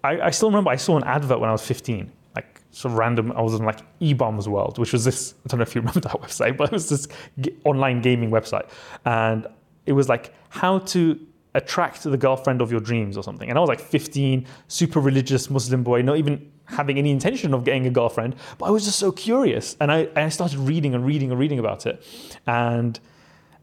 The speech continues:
I've learned so much. So it's, like, it's quite interesting when nerds kind of put their mindset on the things that aren't necessarily nerdy, like social dynamics. It's really fascinating stuff. And I think it's really helped me in business. Um, so essentially, I really had to push myself outside of my comfort zone in that.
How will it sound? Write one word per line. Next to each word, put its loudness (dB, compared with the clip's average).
I've -2
learned 2
so 0
much. -2
So 2
it's, 2
like, 0
it's -8
quite 0
interesting -4
when 2
nerds 2
kind -2
of -4
put 0
their 4
mindset 0
on -2
the 0
things 0
that -6
aren't 0
necessarily 2
nerdy, 2
like 2
social 2
dynamics. -2
It's -2
really 2
fascinating -2
stuff. -6
And 0
I 4
think 0
it's -4
really 2
helped -2
me 0
in 0
business. -4
Um, 2
so 2
essentially, 0
I 2
really 2
had 2
to -8
push 0
myself 0
outside 0
of 0
my 0
comfort -6
zone -4
in -10
that. -8